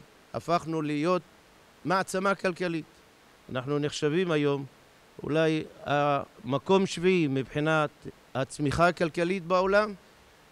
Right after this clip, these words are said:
אנחנו ארבעה אחוז עלה, אה, אחוז הצמיחה בישראל. את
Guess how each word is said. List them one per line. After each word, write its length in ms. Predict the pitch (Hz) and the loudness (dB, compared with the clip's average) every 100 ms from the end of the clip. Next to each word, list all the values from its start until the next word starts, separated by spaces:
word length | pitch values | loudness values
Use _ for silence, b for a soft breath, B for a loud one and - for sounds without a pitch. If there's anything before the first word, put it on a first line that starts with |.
| - - | -20 -8
אנחנו 440 | 143 160 151 156 - | -4 -2 -2 -2 0
ארבעה 460 | 151 131 175 202 | -2 2 4 4
אחוז 520 | 185 185 202 156 - - - - - - - | 2 -2 -4 -6 -10 -20 -20 -20 -20 -20 -16
עלה, 560 | - 120 139 165 175 156 - | -8 -4 -2 0 0 -2 -4
אה, 380 | 139 139 139 135 | -4 -2 0 -2
אחוז 320 | 127 - 180 | -4 -4 -2
הצמיחה 500 | 165 - 156 143 160 | -2 -2 -4 -2 0
בישראל. 720 | 151 139 127 - 139 190 214 196 - B B B B - - | 0 -2 -2 0 2 6 6 4 -6 B B B B -20 -10
את 60 | 123 | -10